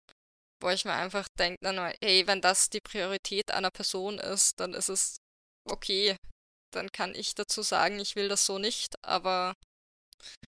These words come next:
dann ist es halt trotzdem die Entscheidung der beteiligten Personen. Und das ist jetzt so, wie es früher, also ich mein,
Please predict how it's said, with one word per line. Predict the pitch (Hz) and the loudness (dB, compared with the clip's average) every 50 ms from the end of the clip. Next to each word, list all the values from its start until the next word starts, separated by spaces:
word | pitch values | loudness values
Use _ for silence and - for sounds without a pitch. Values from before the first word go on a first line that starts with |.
| _ _ _ _ _ _ - | _ _ _ _ _ _ -4
dann | - 185 175 - | -4 -2 -2 -2
ist | - - - | 0 0 2
es | 208 - - 208 | 2 2 2 2
halt | 190 185 - | 0 -2 -2
trotzdem | - - 185 - - - - 208 196 196 196 - | 0 -2 0 0 0 0 0 0 0 -2 -4 -6
die | 202 190 185 185 | -6 -4 -4 -4
Entscheidung | - - 196 - - 190 165 170 170 196 196 | -4 -2 0 2 4 4 4 4 2 0 -2
der | 190 175 | -4 -4
beteiligten | 180 - - - 170 170 175 180 - - 175 | -4 -4 0 2 2 2 2 -4 -10 -12 -12
Personen. | - 175 - - 185 180 170 175 - - - - - _ _ _ _ _ _ _ _ - - - _ _ - | -8 -6 -4 -4 -4 -6 -6 -8 -6 -4 -4 -4 -4 _ _ _ _ _ _ _ _ -16 -16 -16 _ _ -12
Und | - - 196 - | -8 -8 -6 -2
das | - 190 185 - | 0 0 2 2
ist | 196 - - - | 0 0 4 4
jetzt | 175 165 - - - - | 4 4 4 4 2 2
so, | - 214 208 208 208 208 196 | 4 4 4 4 2 2 2
wie | 196 208 208 | 0 -2 0
es | 196 - - - | 2 2 2 2
früher, | - - 220 214 220 214 202 175 156 - - - | 0 -2 -2 0 2 2 2 2 0 -2 -2 -2
also | - 190 196 190 185 165 - - | 0 2 4 4 4 4 2 -2
ich | - 185 - | -6 -4 2
mein, | 214 190 185 196 | 4 4 4 4